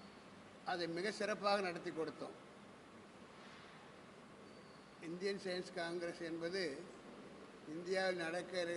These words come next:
நடந்து கொண்டிருக்கிற ஒரு முக்கியமான ஒரு ஈவெண்ட் அது. அந்த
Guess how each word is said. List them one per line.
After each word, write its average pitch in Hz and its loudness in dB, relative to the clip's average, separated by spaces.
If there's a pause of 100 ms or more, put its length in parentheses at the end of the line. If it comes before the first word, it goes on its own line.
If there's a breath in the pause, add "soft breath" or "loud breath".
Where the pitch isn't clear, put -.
(140)
நடந்து 165 0
கொண்டிருக்கிற 165 0 (1000)
ஒரு 156 0
முக்கியமான 190 4
ஒரு 175 4
ஈவெண்ட் 165 4
அது. - -6 (3250)
அந்த 190 4